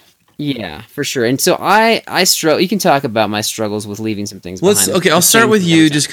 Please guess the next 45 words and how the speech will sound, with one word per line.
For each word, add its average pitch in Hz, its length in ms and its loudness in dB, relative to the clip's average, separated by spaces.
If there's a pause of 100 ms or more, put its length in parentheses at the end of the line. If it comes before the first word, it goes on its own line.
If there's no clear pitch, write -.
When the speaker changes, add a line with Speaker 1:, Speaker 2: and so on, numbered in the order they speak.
Speaker 2:
'cause 135 60 0
yours 143 300 2
probably 160 580 0
was 135 200 2
the 117 80 -4
least 113 840 0 (540)
ridiculous 107 580 0
of 92 120 -4
the 87 60 -10
trip, - 440 -8 (160)
uh, - 160 -8
and 110 420 0
of 110 160 2
the 104 120 2 (120)
few - 360 -2
that 101 100 2
we're 95 80 0
gonna 92 100 0
talk 87 220 -2
about. 82 180 -4
So 123 160 0
Carl, 160 720 2
you 131 220 2
know, 104 360 2
obviously 117 400 0
the 110 80 2
first 110 380 0
year 101 260 2
this 92 140 0
happened, 87 320 -2
I 95 200 2
left 98 300 -2
the - 60 -6
permit 95 340 -2
on 92 100 0
the 87 80 -4
trail. 87 380 -4
I 87 100 0
left 92 220 -4
a 90 40 -10
few 90 180 -8
wrappers 85 420 -4
on 85 80 -2
the 82 80 -4
trail. 80 460 -6